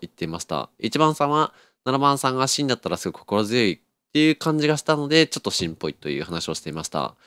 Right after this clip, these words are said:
話を聞いているのでしょうか？三番さんは、えー、それを思い出した上でどう思ったのか教えてください。そして七番さんのことを、えー、どう思ってるのか教えてください。二級についてもどう思ってるのか教えてください。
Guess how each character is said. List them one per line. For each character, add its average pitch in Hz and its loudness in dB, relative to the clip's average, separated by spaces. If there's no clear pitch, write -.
話 127 0
を 98 2
聞 117 0
い 101 -4
て 107 2
い 104 2
る 117 2
の 104 2
で 82 -4
し - -4
ょ 80 -2
う 71 -6
か？ - -6
三 131 -8
番 131 2
さ 135 -4
ん 131 0
は、 131 0
え 110 6
ー、 104 0
そ 143 0
れ 160 8
を 160 6
思 143 6
い 175 8
出 180 10
し - -6
た - 0
上 107 4
で 95 6
ど 110 0
う - 4
思 95 2
っ - -10
た 85 -4
の 82 -4
か - -2
教 90 -8
え 82 -6
て - -10
く - -10
だ 78 -6
さ 80 -8
い。 76 -8
そ - -14
し - -12
て 117 -4
七 110 2
番 131 4
さ 113 -4
ん 110 -2
の 104 -4
こ 113 -4
と 117 4
を、 113 0
え 90 2
ー、 - -10
ど 107 4
う - 4
思 87 -2
っ - -10
て - -8
る 78 -8
の 85 -8
か 95 -6
教 - -10
え - -20
て 78 -14
く - -14
だ 71 -12
さ 71 -10
い。 76 -8
二 113 -2
級 139 0
に 131 -2
つ - -6
い 147 -4
て 147 0
も 113 0
ど 98 4
う - 4
思 87 0
っ - -6
て - -4
る 90 -2
の 85 -6
か 90 -2
教 80 -10
え - -10
て 78 -10
く 73 -12
だ 73 -8
さ - -14
い。 78 -16